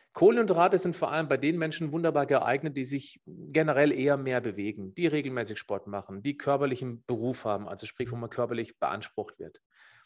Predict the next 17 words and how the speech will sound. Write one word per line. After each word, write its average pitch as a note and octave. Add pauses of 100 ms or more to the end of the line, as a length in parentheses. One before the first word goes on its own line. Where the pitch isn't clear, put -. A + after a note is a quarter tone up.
(160)
Aber C#3
heute F#3+
ist E3+
es E3+
eher D3+
so, D3
dass F3+
die F3
meisten D3
Menschen C3+
Sitzriesen F3
sind, F#3+ (840)
dass C3
sie D3+
abends D3
dann C#3+
bewegungshomöopathisch F3